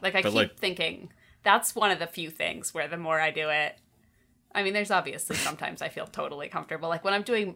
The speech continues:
Speaker 1: material I've done a million times, I don't even care if I bomb because
Speaker 2: Yeah.
Speaker 1: I'm just like, you know, I know these work, and sometimes they're bad, and sometimes it's,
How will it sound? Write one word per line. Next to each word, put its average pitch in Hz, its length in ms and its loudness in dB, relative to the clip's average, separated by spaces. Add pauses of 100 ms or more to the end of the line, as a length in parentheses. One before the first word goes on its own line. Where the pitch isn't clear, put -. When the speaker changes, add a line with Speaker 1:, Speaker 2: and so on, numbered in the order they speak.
(120)
Speaker 1:
material 160 480 -2
I've 151 140 -4
done 147 180 -2
a - 20 -8
million 143 340 -6
times, 143 520 -4
I 185 60 4
don't 180 160 4
even 170 140 -6
care 156 200 2
if 151 100 -4
I 143 100 4
bomb 147 500 -4
because - 260 -4
Speaker 2:
Yeah. 165 60 -2
Speaker 1:
I'm 156 80 -8
just - 240 -6
like, - 480 -4 (560)
you 170 120 -4
know, 143 200 -2
I 170 120 -2
know 170 180 -2
these 165 240 -12
work, - 400 -8 (260)
and 151 340 -6 (340)
sometimes - 480 -10
they're 156 120 -6
bad, - 280 -6
and - 220 -18
sometimes - 480 -12
it's, - 400 -14